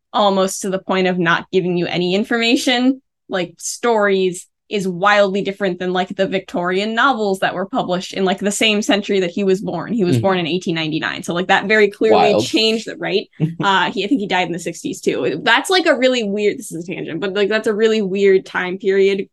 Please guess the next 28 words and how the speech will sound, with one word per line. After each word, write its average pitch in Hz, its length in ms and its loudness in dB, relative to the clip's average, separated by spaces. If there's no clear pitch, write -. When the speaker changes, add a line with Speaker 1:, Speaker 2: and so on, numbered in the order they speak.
Speaker 1:
that, - 180 -4
like, 190 160 -10
people 262 340 4
did 233 180 4
live 208 320 4
through. 180 380 -8
Like, 165 260 -8
Edith 220 320 0
Wharton 214 560 0
was 185 180 -2
born 202 420 2
in 185 100 0
the 185 80 0
mid 196 260 0
eighteen 202 300 0
hundreds, 175 400 -2
like, 160 140 -6
eighteen 180 280 -4
seventy 160 360 -2
something, 165 480 -2
and 170 200 -2
then 170 140 -2
died 170 580 0
well 180 500 2
into 208 320 -2
the 175 300 -6
nineteen 175 560 -2
thirties, 247 500 0